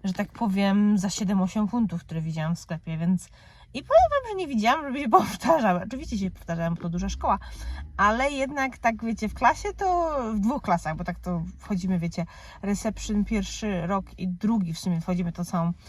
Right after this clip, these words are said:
em, bramą, to, to, to nie widziałam, żeby się za bardzo powtarzało. Dobra, ja lecę do domu, bo mam wywiad o dziesiątej trzydzieści. Zobaczymy, co z tego wyjdzie, więc żegnam się z wami serdecznie, pa, pa.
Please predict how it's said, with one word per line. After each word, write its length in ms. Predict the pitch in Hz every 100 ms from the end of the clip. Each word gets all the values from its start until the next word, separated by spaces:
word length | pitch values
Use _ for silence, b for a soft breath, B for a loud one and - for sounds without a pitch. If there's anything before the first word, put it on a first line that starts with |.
| B B -
em, 1080 | - 165 170 170 165 160 156 151 147 135 120 175
bramą, 320 | 196 180 247
to, 300 | 392 453 494 494 508 523 508
to, 60 | 480
to 60 | 453
nie 100 | 453
widziałam, 240 | 480 349
żeby 160 | 226 208
się 80 | 190
za 100 | 190
bardzo 240 | 185 180
powtarzało. 560 | 180 - 202 180 156 160 b b b b b
Dobra, 420 | 208 190 180 170
ja 140 | 180 196
lecę 260 | 196 190
do 120 | 185 185
domu, 380 | 254 277 277
bo 160 | 214 220
mam 260 | 220 240 220
wywiad 360 | 202 196 185
o 160 | - 180 170 202
dziesiątej 400 | 190 196 185 180
trzydzieści. 560 | 185 180 - - 285 b b b b b b -
Zobaczymy, 400 | 185 - 220 202
co 120 | 185
z 80 | 202
tego 180 | 226 190 196 180
wyjdzie, 480 | 233 208 175 220 262 B B B -
więc 280 | 185 175 175 185
żegnam 380 | 196 196 180 180
się 120 | 185
z 20 |
wami 240 | 180 180
serdecznie, 720 | 175 185 165 175 175 - 175 175
pa, 60 | -
pa. 80 | -